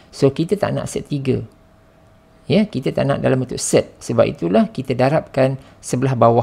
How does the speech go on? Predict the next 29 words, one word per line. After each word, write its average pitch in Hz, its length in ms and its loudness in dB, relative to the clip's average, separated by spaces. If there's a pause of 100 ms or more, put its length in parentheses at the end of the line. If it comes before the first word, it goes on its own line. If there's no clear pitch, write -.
ini 135 240 2
dengan 165 480 2 (560)
set - 400 -2
tiga. 104 720 2
Kalau 170 320 2
kita 220 240 2
darabkan 151 800 2
sebelah 127 320 -2
bawah 120 240 2
ini 120 240 0
dengan 110 240 0
set 190 240 -2
tiga, 135 640 2 (320)
sebelah 113 400 -6
atas - 240 -8
pun 160 320 -4
kena 107 240 -6
darabkan 117 560 -4
dengan 117 320 -2
set - 240 -8
tiga 190 240 -2
juga. 214 400 2 (240)
Sebab 131 320 0
itu 151 320 0
kita - 160 -4
dapat 113 480 -4 (160)
yang 104 160 -2
ini. 92 240 -4 (960)
Boleh? 151 480 4